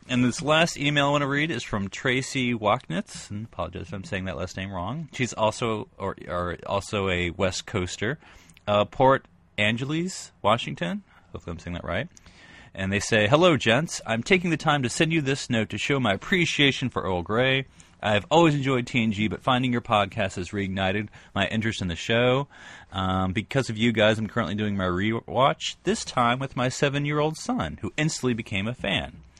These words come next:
So, Darren, see, watching with your children, I, I know you're all about that. Um, and it's like, "There's so much I could talk about regarding T N G." That's h-, what we think, and we do it every week.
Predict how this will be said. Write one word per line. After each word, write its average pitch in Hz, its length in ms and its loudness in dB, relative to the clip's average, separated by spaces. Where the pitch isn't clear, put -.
So, 104 180 -8
Darren, 98 420 -2
see, 113 460 -4
watching 87 380 -6
with 113 80 -8
your 127 80 -8
children, 87 480 -6
I, 85 300 -10
I - 20 -6
know 90 100 -6
you're 90 160 -4
all 92 100 -2
about 107 220 -2
that. 78 240 -2
Um, 107 560 6
and 104 360 4
it's 92 160 -2
like, 90 140 -4
"There's 127 220 0
so 180 100 6
much 190 220 4
I 175 60 6
could 160 120 2
talk 170 220 6
about 131 240 6
regarding 101 380 4
T 104 140 -4
N 90 100 -2
G." 80 200 -4
That's - 380 -10
h-, - 80 -12
what 139 140 -2
we 226 160 2
think, - 320 -6
and 85 160 -6
we 135 80 -6
do 151 100 -4
it 147 80 -4
every 143 220 -4
week. - 260 -8